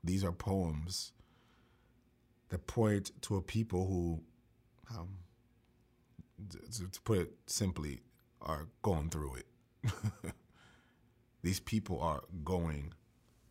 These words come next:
through it. And even though these people are going through it, there's so many tensions that we find in this. And I think it's important for us to point those tensions out.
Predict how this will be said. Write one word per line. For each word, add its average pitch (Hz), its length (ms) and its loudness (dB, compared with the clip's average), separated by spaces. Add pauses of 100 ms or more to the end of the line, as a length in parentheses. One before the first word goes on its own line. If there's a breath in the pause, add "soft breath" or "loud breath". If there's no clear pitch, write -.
(500)
through 85 260 0
it. - 140 -8 (1600 loud breath)
And 82 100 2
even 117 320 6
though 101 240 6
these 90 180 2
people 95 280 -2
are 85 80 2
going 82 320 0
through 82 320 -4
it, 60 140 -8 (580)
there's 95 160 2
so 113 300 4
many 92 320 2
tensions 95 840 0
that 71 100 -2
we 82 100 0
find 78 500 -2
in 76 200 -4
this. - 240 -4
And 85 140 -2
I 90 60 0
think 92 200 -2
it's 98 160 0
important 90 340 -2
for 78 120 -4
us - 120 -4
to - 80 -8
point - 280 -8
those - 140 -8
tensions 73 480 -6
out. 57 220 -8